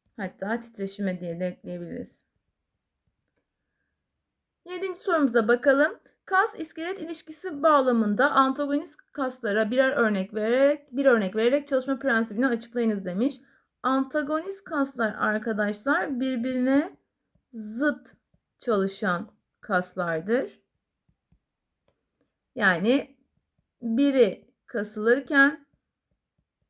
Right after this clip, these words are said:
diğeri gevşer diyoruz arkadaşlar.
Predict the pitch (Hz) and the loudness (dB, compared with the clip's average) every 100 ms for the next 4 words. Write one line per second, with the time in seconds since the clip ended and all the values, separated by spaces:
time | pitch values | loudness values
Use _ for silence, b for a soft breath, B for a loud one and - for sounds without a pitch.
0 | _ _ _ _ _ _ _ _ _ _ | _ _ _ _ _ _ _ _ _ _
1 | _ - 226 247 240 208 214 247 277 _ | _ -12 -6 0 2 4 4 4 0 _
2 | _ _ _ _ _ _ _ _ _ _ | _ _ _ _ _ _ _ _ _ _
3 | _ _ _ _ _ _ _ 226 226 226 | _ _ _ _ _ _ _ 0 2 2
4 | 226 226 220 202 180 175 175 180 180 170 | 0 0 0 0 -2 -2 -4 -4 -8 -8
5 | 180 - 240 302 | -10 -2 0 0